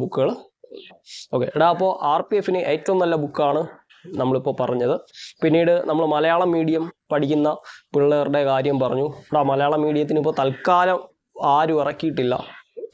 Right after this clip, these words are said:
വരും, വരാതെയൊന്നും ഇരിക്കത്തില്ല, വരും, ഉറപ്പായിട്ടും വരും. ആ, നമുക്ക് അതുവരെ നമുക്ക് തന്നെ, ആ, നമ്മൾ തന്നെ, ആ, അതിൻ്റെ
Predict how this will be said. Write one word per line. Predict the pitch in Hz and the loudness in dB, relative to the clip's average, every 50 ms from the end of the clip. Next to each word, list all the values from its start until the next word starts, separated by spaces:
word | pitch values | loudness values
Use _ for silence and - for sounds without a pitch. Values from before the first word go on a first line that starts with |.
| - 151 170 | -2 2 2
വരും, | 185 202 175 147 147 - _ _ _ - 160 156 151 | 2 2 2 -2 -6 -14 _ _ _ -4 -2 0 2
വരാതെയൊന്നും | 147 160 170 180 180 190 185 180 180 165 | 2 2 2 2 2 2 0 0 0 0
ഇരിക്കത്തില്ല, | 151 143 143 131 131 127 123 127 123 123 | 0 -2 -2 -2 -2 -2 -2 0 0 0
വരും, | 123 135 156 - 202 - _ _ - - | 0 0 0 -2 -6 -12 _ _ -4 -2
ഉറപ്പായിട്ടും | 151 208 220 208 196 180 180 156 147 139 135 | 0 0 0 0 0 0 0 0 0 -2 -2
വരും. | 131 127 139 - - - - - _ _ _ _ _ _ _ _ - | -2 -4 -6 -10 -14 -20 -20 -20 _ _ _ _ _ _ _ _ -4
ആ, | 127 127 131 135 143 151 | 0 0 2 2 2 2
നമുക്ക് | 170 180 175 185 170 170 | 2 2 2 2 2 2
അതുവരെ | 180 190 185 165 160 165 170 - - - _ _ _ - 156 156 | 2 2 2 2 2 0 -2 -6 -12 -20 _ _ _ -2 0 2
നമുക്ക് | 151 165 156 - 147 127 156 | 2 0 0 -2 -2 -2 0
തന്നെ, | 151 147 147 160 170 - - - _ _ - 143 143 | 2 2 0 0 -2 -6 -12 -20 _ _ -4 -2 0
ആ, | 143 143 143 139 - - - - 156 | 2 2 2 0 0 -2 -2 -2 0
നമ്മൾ | 143 156 160 156 147 | 0 2 2 2 2
തന്നെ, | 147 147 147 160 - - - - _ _ _ _ - 143 | 2 0 0 -2 -4 -6 -14 -20 _ _ _ _ -4 0
ആ, | 127 131 131 127 - - - - - - - - | 0 2 0 0 -2 -6 -8 -6 -4 -4 -2 0
അതിൻ്റെ | 139 139 135 147 | 2 2 2 2